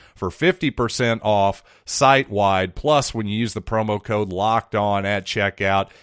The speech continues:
to get that extra thirty bucks off your order. Minimum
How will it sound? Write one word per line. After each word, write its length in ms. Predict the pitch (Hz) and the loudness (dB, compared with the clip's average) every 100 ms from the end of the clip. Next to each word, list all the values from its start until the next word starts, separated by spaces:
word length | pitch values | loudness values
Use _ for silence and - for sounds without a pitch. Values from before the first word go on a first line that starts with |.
| _ | _
to 100 | 110 | -6
get 160 | 107 - | -4 0
that 240 | 113 - | 0 0
extra 480 | 123 143 - - 131 | 0 0 0 0 0
thirty 420 | - 139 143 143 | 2 2 4 4
bucks 560 | 120 135 131 - - - - _ _ _ - | 4 6 6 4 -2 -6 -10 _ _ _ 2
off 320 | 127 117 117 | 4 4 2
your 180 | 110 92 | 0 0
order. 460 | 78 73 80 73 - _ - | -2 -6 -6 -8 -12 _ -12
Minimum 640 | 95 139 175 131 85 60 | 0 4 6 4 0 -10